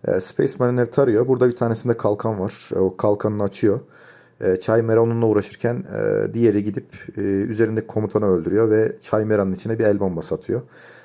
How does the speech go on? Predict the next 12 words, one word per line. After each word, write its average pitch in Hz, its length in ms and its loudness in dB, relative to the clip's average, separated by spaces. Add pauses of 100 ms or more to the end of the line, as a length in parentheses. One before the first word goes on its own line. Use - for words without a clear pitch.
(120)
Ve 110 100 0
Chimera'yı 123 460 2
havaya 110 240 2
uçuruyor. 95 400 -6 (600)
E, 135 100 -2
buraya 156 200 4
kadar 143 260 2
klasik 143 440 -2
bir 127 80 0
işte 120 240 -2
Space 113 380 0 (100)
Marine, 117 220 -4